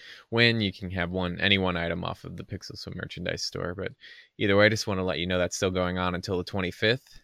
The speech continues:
And I'm sorry if it's the twenty, <laughs> you know, the twenty-sixth or later after you're listening to this. But either way, I had announced it last time. But anyway, the next bit of feedback that I have is actually quite a bit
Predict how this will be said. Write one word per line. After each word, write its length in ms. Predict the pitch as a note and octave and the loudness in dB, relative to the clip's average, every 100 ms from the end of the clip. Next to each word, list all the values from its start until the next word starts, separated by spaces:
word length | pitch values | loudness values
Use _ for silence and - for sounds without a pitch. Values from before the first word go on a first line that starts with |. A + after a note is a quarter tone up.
| _ | _
And 160 | F#2+ E2+ | -12 -12
I'm 120 | E2+ | -10
sorry 260 | - F2 F2 | -4 -4 -4
if 120 | - | -6
it's 160 | D#2+ - | -12 -14
the 80 | |
twenty, 300 | E2+ F2+ F2 G2 - G2+ | -8 -6 -6 -6 -6 -6
<laughs> 180 | F#2+ | -10
you 120 | F2 F2 | -10 -8
know, 180 | F2+ F#2+ _ _ - | -10 -12 _ _ -10
the 80 | |
twenty-sixth 600 | F#2 G2+ F2+ - G2 - G2+ | -4 -2 -2 0 -2 0 0
or 120 | F#2 | 2
later 320 | F#2+ F2+ F2+ | 4 4 4
after 180 | F2+ F#2 | 2 -2
you're 100 | F2+ | -2
listening 360 | F2+ F#2 F2+ | -4 -6 -6
to 80 | F2+ | -6
this. 160 | G2 - | -6 -8
But 220 | - - - - - - - | -8 -8 -10 -20 -20 -18 -2
either 260 | A#2+ G2 | 2 4
way, 240 | F2+ F#2 F#2 | 6 8 8
I 40 | |
had 100 | F2 | 6
announced 380 | F2 D2+ E2+ - | 2 -2 -4 -8
it 80 | D#2+ | -6
last 180 | - - | -6 -4
time. 160 | E2 | -2
But 160 | E2 - - - _ _ _ - | -2 -4 -8 -20 _ _ _ 0
anyway, 260 | F3+ G#2 G2 | 4 6 6
the 80 | |
next 480 | G2+ A#2+ D3 - G2+ | 6 4 2 0 0
bit 240 | G2+ G2 - | 4 4 4
of 400 | F#2+ F#2 F#2 F#2 G2+ - | 4 6 6 2 -4 -6
feedback 680 | - G#2 G2 E2+ F2 F2+ - | -2 2 4 8 8 6 4
that 100 | E2+ | 0
I 60 | |
have 240 | F#2+ F2 G2+ | 4 2 2
is 100 | B2+ | 0
actually 760 | C#3+ - C3+ A#2+ A2 G#2+ G2+ - | -2 0 0 2 0 0 -2 -6
quite 280 | - C#3 A#2+ | -2 0 0
a 120 | F#2 _ - | -2 _ 2
bit 300 | F2+ F2+ | 4 4